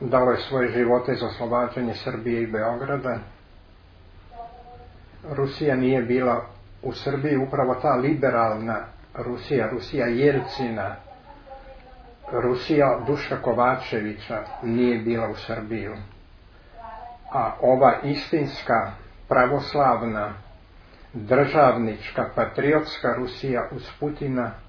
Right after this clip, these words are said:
sa Putinom, ona je u Srbiju. To vidimo upravo u ovim trenucima. I tako živimo u paradoksu. Tražimo pokroviteljstvo Zapada koje nam otima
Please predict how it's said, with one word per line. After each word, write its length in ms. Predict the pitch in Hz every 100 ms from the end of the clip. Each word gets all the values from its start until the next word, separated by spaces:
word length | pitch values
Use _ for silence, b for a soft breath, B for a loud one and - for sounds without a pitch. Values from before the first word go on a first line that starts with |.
| - -
sa 260 | - 143 -
Putinom, 600 | 147 156 - 131 127 123 - - -
ona 240 | 127 135
je 100 | 123
u 80 | 113
Srbiju. 540 | - 127 113 117 110 98 - - b b b b -
To 80 | 131
vidimo 400 | 120 123 117 120
upravo 380 | - 123 117 113
u 120 | 117
ovim 240 | 117 113 110
trenucima. 640 | 123 110 113 - 123 117 113
I 120 | -
tako 240 | 139 143
živimo 340 | 120 139 139 131
u 120 | 127
paradoksu. 760 | 151 127 113 117 - - 113 110 - - b b b b b b b b b - -
Tražimo 720 | 135 139 143 135 139 131 123
pokroviteljstvo 880 | 127 143 131 127 143 143 123 - 120
Zapada 800 | 101 143 156 160 143 131 120 - - - - -
koje 240 | 143 127
nam 180 | 120 117
otima 400 | 127 - 170